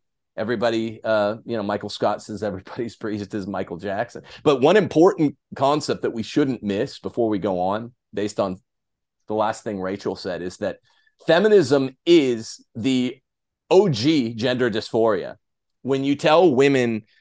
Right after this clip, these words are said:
that, you know, act like a guy, then the next morphological step is, hey, if women can act like a guy, feminism in the middle eighteen hundreds,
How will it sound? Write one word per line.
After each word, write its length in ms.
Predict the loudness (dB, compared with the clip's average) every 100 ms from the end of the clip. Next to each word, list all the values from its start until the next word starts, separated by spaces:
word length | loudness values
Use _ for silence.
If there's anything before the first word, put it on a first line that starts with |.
| _ _ _
that, 220 | -10 -8 -10 -20 _
you 140 | 2
know, 120 | 2 2
act 220 | 0 2
like 160 | 0
a 40 | 0
guy, 360 | -4 -4 -6 -14 _ _ _ _ -6
then 680 | 2 2 2 0 -4 -14 -20 _ -10
the 160 | -6
next 640 | -4 -2 -2 -4 -14 -18 _ _ _ -2
morphological 800 | 2 2 2 0 0 -2 -8 -12
step 520 | -8 -2 0 0 -6 _ 0
is, 360 | 4 4 0 -12 0
hey, 240 | 2 4
if 100 | 2
women 260 | 0 -2 -2
can 180 | -6 -6
act 280 | -2 -4 -2
like 180 | -4 -4
a 60 |
guy, 580 | -4 2 4 4 0 -8 -8
feminism 720 | -4 -2 0 -2 -4 -6 -4
in 120 | -4
the 80 | 0
middle 420 | 0 0 0 -4 _ -4
eighteen 400 | -4 -2 -2 -2
hundreds, 580 | -4 -6 -6 -8 -10